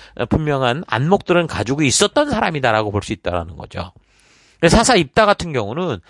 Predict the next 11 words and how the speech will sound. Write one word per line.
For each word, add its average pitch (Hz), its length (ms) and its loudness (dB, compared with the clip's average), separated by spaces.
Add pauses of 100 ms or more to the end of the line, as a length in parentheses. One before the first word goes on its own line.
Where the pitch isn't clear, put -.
(480)
그래서 233 240 4
이제 160 540 0
육 220 140 6
년 285 280 2
동안 180 360 2
그렇게 135 300 0
이스라엘 123 300 2
사사로 131 400 0
그렇게 101 360 0
지내다가 92 600 0
죽는데, 90 720 -4